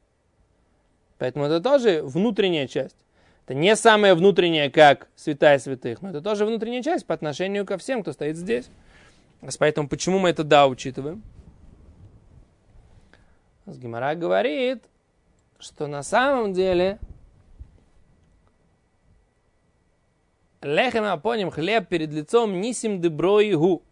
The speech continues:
Это внешнее чудо. Деома Рейш Лакиш, и говорил Рейш Лакиш, май диктив, что написано «аля шулхана тогор».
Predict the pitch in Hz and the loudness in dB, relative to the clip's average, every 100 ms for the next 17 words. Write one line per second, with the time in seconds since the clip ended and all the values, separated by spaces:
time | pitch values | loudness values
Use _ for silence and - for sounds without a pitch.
0 | _ 147 - 151 147 - - 139 202 254 | _ -12 0 2 0 -4 -10 -2 2 2
1 | - 160 - 135 - _ _ _ _ _ | 0 -6 -8 -12 -14 _ _ _ _ _
2 | _ _ _ _ _ 135 151 175 240 208 | _ _ _ _ _ 0 4 4 4 4
3 | 156 - 123 127 123 127 135 139 180 214 | 2 0 -6 -6 -12 -10 -8 -4 2 2
4 | 190 156 131 120 - - _ - 196 220 | 2 0 -2 -2 -10 -20 _ -10 -4 -2
5 | 214 165 - 196 214 202 135 180 190 160 | -2 -4 -4 -8 -4 -4 -4 -6 -4 -6
6 | 208 202 170 143 135 135 - 233 175 151 | -6 -8 -6 -4 -2 -4 -4 -4 -4 -4
7 | 139 160 143 135 165 | -2 2 2 0 -4